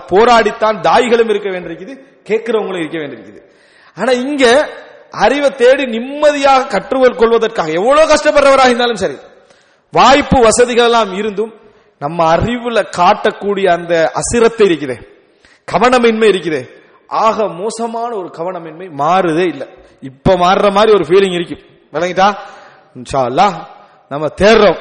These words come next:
அப்படின்ற ஒரு feeling என்ன இருக்கும். அதாவது எந்த அளவுக்கு இதனுடைய பலகீனத்துடைய உச்சகட்டம் அப்படி என்று சொன்னால், இணையதளம் வந்து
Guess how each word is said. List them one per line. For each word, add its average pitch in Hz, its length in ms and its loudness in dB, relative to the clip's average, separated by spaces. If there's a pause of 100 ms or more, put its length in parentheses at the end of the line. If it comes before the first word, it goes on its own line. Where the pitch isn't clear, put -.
அப்படின்ற 185 400 0
ஒரு 160 120 2
feeling 190 280 -4
என்ன 170 120 -4
இருக்கும். 123 260 -10 (960)
அதாவது 247 300 2
எந்த 320 260 2
அளவுக்கு 339 500 2 (260)
இதனுடைய 240 380 -2
பலகீனத்துடைய 240 680 -4
உச்சகட்டம் 220 680 -4 (160)
அப்படி 180 260 -6
என்று 180 140 -8
சொன்னால், 160 380 -10 (1500)
இணையதளம் 233 640 0
வந்து 190 180 -2